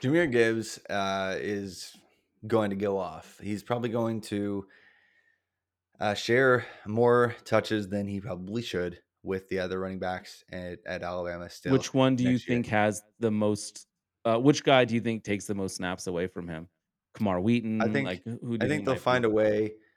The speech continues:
Speaker 1: to give a lot of touches to Trey Sanders and Jace McClellan somehow again. Uh,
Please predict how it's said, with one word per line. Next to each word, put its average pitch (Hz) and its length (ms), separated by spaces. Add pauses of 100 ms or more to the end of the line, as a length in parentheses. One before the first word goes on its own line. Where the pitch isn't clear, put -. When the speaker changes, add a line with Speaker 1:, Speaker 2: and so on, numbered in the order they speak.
(200)
Speaker 1:
to 101 120
give 98 220
a 98 60
lot 95 200
of 98 80
touches 92 340
to 92 420
Trey 92 180
Sanders 92 500
and 101 300
Jace 98 260
McClellan 98 460
somehow 101 400
again. 98 320 (380)
Uh, 90 280